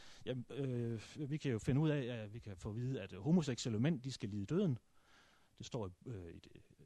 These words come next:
Gamle Testamente, og vi kan se hos, øh, Paulus, at, øh, homoseksualitet, det er en vederstyggelighed, som skal straffes. Hvad kan vi også finde? Ja, vi kan finde vejledning i at holde slaver. Og vi kan få at vide, hvordan vi skal behandle vores slaver. Gud,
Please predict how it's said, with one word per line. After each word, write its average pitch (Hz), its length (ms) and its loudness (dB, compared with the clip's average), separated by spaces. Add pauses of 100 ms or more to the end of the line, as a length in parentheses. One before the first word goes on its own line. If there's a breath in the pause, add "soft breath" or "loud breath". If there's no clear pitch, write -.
Gamle 156 220 2
Testamente, 135 640 2 (400 soft breath)
og 104 160 -8
vi 107 60 -4
kan 92 360 -8 (600)
se - 320 -8
hos, - 240 -8
øh, 95 120 -6
Paulus, 135 440 2
at, 110 220 -6
øh, 92 240 -6
homoseksualitet, 110 800 0
det 117 60 -2
er 113 40 2
en 104 80 2
vederstyggelighed, 110 760 -2
som - 140 -4
skal - 160 -8
straffes. - 640 -6 (540 loud breath)
Hvad 170 140 0
kan 151 100 -4
vi 117 100 4
også 165 180 4
finde? 160 140 4
Ja, 139 60 2
vi 135 60 0
kan 131 100 0
finde 123 220 8
vejledning 156 440 4
i 160 40 4
at 131 60 4
holde 123 140 0
slaver. 156 360 0 (1300)
Og 139 380 -6
vi 147 100 -2
kan 127 320 0
få 143 240 2
at 117 80 2
vide, 156 100 4
hvordan 160 200 4
vi 170 60 6
skal - 160 -4
behandle 180 320 4
vores 135 160 2
slaver. 147 260 2
Gud, 175 280 2